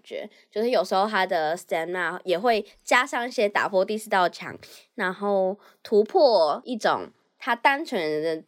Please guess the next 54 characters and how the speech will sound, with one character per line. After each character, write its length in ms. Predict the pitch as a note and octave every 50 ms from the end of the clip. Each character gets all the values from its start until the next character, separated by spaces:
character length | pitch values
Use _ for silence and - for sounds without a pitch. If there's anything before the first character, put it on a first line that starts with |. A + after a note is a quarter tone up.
| - _
在 420 | - G#3+ F#3+ F3+ F3 F3 E3+ G3+ - _ _ _ _
讲 260 | - - G3 - G2+ A2 - -
一 80 | -
个 100 | E3 G3
他 160 | F#3 - G#3+ G3
写 300 | - - - E3+ C3+ E3+
好 180 | F#3 - A#2+
的 120 | - - A#2+
段 260 | - A#3 G3+ A#2+ D#3
子 160 | - - B2
的 100 | F#2+ A2+
感 240 | - - F2+ C#2+ D2
觉， 160 | - - G2+
而 80 | B2 E3+
是 220 | G3+ A3 G#3+ G#3 - - - _
真 180 | - - C#4+ D4
的 100 | F4 D4+ A#3
有 200 | G#3+ F3+ D#3 D3+
跟 460 | D3+ - F3+ F3 F3 F3 F3 F#3+ G#3+
现 480 | G#3 - - - - C#4+ A3+ F#3 F3 F#3
实 320 | - - D3+ D3 C#3+ D#3
发 260 | - - D#3+ D#3+ D#3+
生 240 | F3+ - E3+ D#3+ D#3+
一 120 | E3 E3
些 180 | F3 - D3+ D3
互 260 | F#3+ - G3 D#3 C3+ - _ -
动。 180 | E3 G#2+ - _ _ - - _ - - _ _
然 160 | - D3+ D3+
后 400 | D#3+ D#3+ E3 E3+ E3+ E3+ F3 E3+ E3+ - - - - _ -
到 360 | - G3 F#3 E3 D#3+ D#3+ D#3+
可 140 | - F#3+ E3+
能 540 | D#3 D3 B2+ A2 A2 C3 D3 D3+ E3+ - A3+ -
他 400 | - - G#3+ G3 F#3+ F#3+ F#3+ F#3+
后 160 | F#3+ F4 C4+
半 300 | A3+ A3+ C4+ A#3+ G3 G#3+
赛 260 | A3 - - F#3+ E3
季 300 | E3 - - G#3 F3+ D3
的 260 | C#3+ - C3 F2 D2 D2+ -
几 100 | - A#2
个 140 | A#2+ - C#3+
段 340 | C#3+ G#3+ E3+ A2 F2+ C#3
子， 300 | E3 - - - - - _ -
甚 160 | A3+ G3 F#3
至 180 | F3+ F#3 F3+ E3+
是 300 | F3+ - F#3+ F3 E3 E3+
整 400 | - - - - F#3+ E3 F3 A3+
首 240 | - - C4+ F#3 D#3+
歌 220 | - F#3 F#3 F#3
写 180 | - - F#3 C#3
成 180 | - - E3
一 120 | D#3+ D3 D#3
个 100 | F3+ F#3
故 260 | - C4+ A3+ D#3 D#3
事， 320 | - - - - F3 -